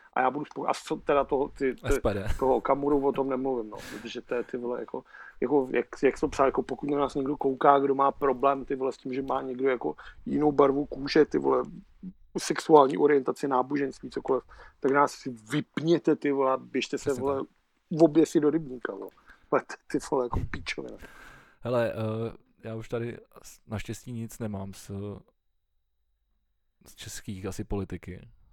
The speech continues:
Speaker 2: Kromě toho teda, že tady Hamáček něco plácnul o tom, že se musí porazit, porazit pravicový virus, vole, že už jsem už absolutně ne-, tu jsem abs-, už aplo-, absolutně,
Speaker 1: To je
Speaker 2: tu už jsem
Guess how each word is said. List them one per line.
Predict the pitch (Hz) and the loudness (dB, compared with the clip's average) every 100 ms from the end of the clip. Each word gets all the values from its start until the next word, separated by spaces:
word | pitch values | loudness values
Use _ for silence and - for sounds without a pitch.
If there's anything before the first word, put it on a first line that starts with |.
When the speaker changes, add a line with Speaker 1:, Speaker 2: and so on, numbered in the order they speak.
| _ - - _ _ - | _ -20 -20 _ _ 0
Speaker 2:
Kromě | 113 107 | 2 4
toho | 107 110 | 4 2
teda, | 120 | 2
že | 107 | 0
tady | 113 113 | 2 2
Hamáček | 107 110 107 107 | 0 -2 -4 -6
něco | 113 117 | -4 -2
plácnul | 120 101 - 110 | -2 -4 -6 -6
o | |
tom, | 110 107 | -6 -6
že | 110 | -6
se | 113 | -6
musí | 107 120 | -6 2
porazit, | - 110 - 113 - | 4 4 2 -10 4
porazit | - 113 110 120 | 6 6 4 4
pravicový | 110 101 104 113 113 | 4 4 2 0 2
virus, | 101 98 - | 0 0 -4
vole, | 104 95 | -4 -4
že | 107 | -6
už | 104 | -6
jsem | - | -8
už | 110 - | -6 -6
absolutně | - - 101 107 | -4 -4 -4 -4
ne-, | 98 101 | -4 -6
tu | - | -10
jsem | 98 113 | -8 -6
abs-, | 107 - | -6 -6
už | 101 | -2
aplo-, | 107 - - - | 2 2 2 0
absolutně, | - 147 - | 2 2 4
Speaker 1:
To | 120 | 4
je | |
Speaker 2:
tu | 101 | 4
už | |
jsem | - | -4